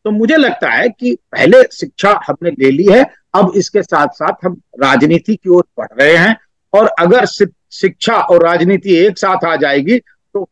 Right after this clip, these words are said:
फिर वो सभी दरवाजे खोल सकती है। इसलिए मुझे लगता है कि आज का जो भारत है, वो एक राजनीतिक सत्ता केंद्रित, political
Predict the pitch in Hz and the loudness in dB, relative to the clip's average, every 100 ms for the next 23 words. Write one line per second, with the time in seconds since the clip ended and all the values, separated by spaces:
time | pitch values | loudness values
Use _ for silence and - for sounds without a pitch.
0 | - 226 175 _ _ _ _ - 208 220 | -2 0 -2 _ _ _ _ 2 4 4
1 | - - 180 240 196 185 165 151 170 - | 0 -2 2 2 4 2 2 0 -2 0
2 | 151 - 135 - 123 151 233 - _ _ | -2 0 -6 -6 -6 -2 -4 -6 _ _
3 | 175 156 202 233 240 185 - 175 214 269 | -4 -2 2 4 4 2 -2 -4 -2 0
4 | 208 - 165 202 214 - 143 156 226 - | -2 -2 -4 -4 -6 -4 -4 -2 -4 -6
5 | - 208 180 196 - - 160 - - - | -4 -2 0 0 0 -4 -2 -4 -8 -16
6 | _ _ _ _ _ _ 127 151 254 277 | _ _ _ _ _ _ -4 4 6 6
7 | - 233 254 - - _ 123 156 185 214 | 4 2 2 -4 -20 _ -6 -4 0 0
8 | 233 - 311 - 214 - - - - 185 | 0 0 -4 -4 -6 -6 -6 -6 -2 0
9 | 180 175 180 - _ _ 220 262 302 - | 2 2 -2 -4 _ _ -2 -2 -2 -2
10 | 302 | 0